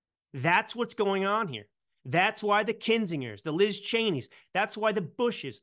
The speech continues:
that's why all these people hate Trump, because they can't control him. In the past, you say, "Hey, uh, Mister President, come here." That's not how things work here in Washington, D C. You're gonna upset this person over here. Think about this scenario. Donald Trump had that phone call with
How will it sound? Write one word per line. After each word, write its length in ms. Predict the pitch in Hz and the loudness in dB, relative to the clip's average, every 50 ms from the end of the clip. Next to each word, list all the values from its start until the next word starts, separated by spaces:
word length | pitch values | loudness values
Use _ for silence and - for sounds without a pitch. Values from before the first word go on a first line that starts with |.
| _ - | _ -6
that's 160 | 160 165 - | -6 -4 0
why 100 | 170 156 | 2 2
all 160 | 160 180 220 247 | 4 4 4 2
these 160 | 294 247 - | 2 -4 -6
people 300 | - 233 220 226 196 170 | -6 -8 -6 -4 -4 -2
hate 220 | 156 185 185 185 | 0 0 -2 -2
Trump, 220 | - 214 190 180 175 | -2 -2 -2 -2 -2
because 200 | 160 - 165 147 | -4 -4 -2 -2
they 100 | 180 170 | -2 -4
can't 280 | - - 196 190 190 | -2 -2 -2 -2 -2
control 400 | - 180 160 - 180 185 190 165 | -4 -8 -6 -2 0 0 2 2
him. 120 | 143 - 147 | 0 -2 -2
In 60 | 160 | -2
the 60 | 165 | -4
past, 420 | 165 - 208 269 302 269 208 - | -2 -2 0 2 2 0 0 -4
you 80 | 190 170 | -8 -6
say, 160 | - 175 143 | -4 -2 -2
"Hey, 380 | 127 151 208 240 233 202 175 151 | 0 2 2 2 2 2 2 2
uh, 160 | 139 131 120 - _ _ - | 0 0 -2 -6 _ _ -10
Mister 180 | 175 - 156 | -8 -8 -8
President, 420 | - - 208 214 202 165 151 139 - | -4 2 2 2 2 2 -2 -4 -4
come 100 | 165 190 | -4 -4
here." 100 | 180 156 | -2 0
That's 200 | 165 - - 247 | -2 -2 -4 -4
not 120 | 233 208 | -4 -2
how 120 | 202 208 | -2 -2
things 260 | - - 208 196 165 147 | -2 -2 -2 -2 -2 -2
work 260 | 165 247 302 277 - | -2 -2 -2 -2 -4
here 140 | - 202 175 | -6 -4 -4
in 80 | 156 | -2
Washington, 420 | 151 147 147 151 - - 151 143 139 | 0 0 0 0 -2 -4 -6 -4 -2
D 180 | 147 147 143 | -2 -2 -2
C. 360 | 135 - 151 151 147 147 - _ _ _ _ _ _ _ - | -4 -2 -2 -2 -2 -2 -6 _ _ _ _ _ _ _ -6
You're 100 | 160 151 | 0 2
gonna 140 | 185 185 185 | 4 4 4
upset 380 | 190 190 - - 277 285 - | 2 2 0 -2 -2 -2 0
this 140 | - 220 - | -2 -4 -4
person 380 | - - 190 180 165 - 175 165 | 0 0 0 0 0 -2 -4 -4
over 180 | 156 147 147 | -4 -4 -4
here. 320 | 131 127 135 135 147 151 _ _ _ _ _ _ _ _ _ _ _ _ _ _ _ _ _ _ _ _ _ _ _ _ | -4 -4 -4 -4 -4 -6 _ _ _ _ _ _ _ _ _ _ _ _ _ _ _ _ _ _ _ _ _ _ _ _
Think 160 | - 240 262 339 | -2 0 2 4
about 220 | 320 311 285 302 | 4 4 4 4
this 160 | 262 233 - - | 0 -4 -2 -2
scenario. 520 | 214 196 190 190 185 147 117 101 98 - _ _ _ _ _ - | 0 0 0 0 0 -2 -2 -4 -6 -12 _ _ _ _ _ -2
Donald 300 | 165 170 220 277 294 - | 2 4 4 4 2 0
Trump 280 | - 233 233 233 226 196 | 0 2 2 2 2 2
had 160 | 180 170 156 | 0 0 0
that 120 | 165 160 | -2 -4
phone 300 | - - 160 160 160 151 | -2 -4 -4 -2 -2 -4
call 320 | - 139 143 143 139 131 123 | -2 0 0 2 2 0 -2
with 340 | 123 123 120 107 - - | -4 -6 -6 -8 -12 -18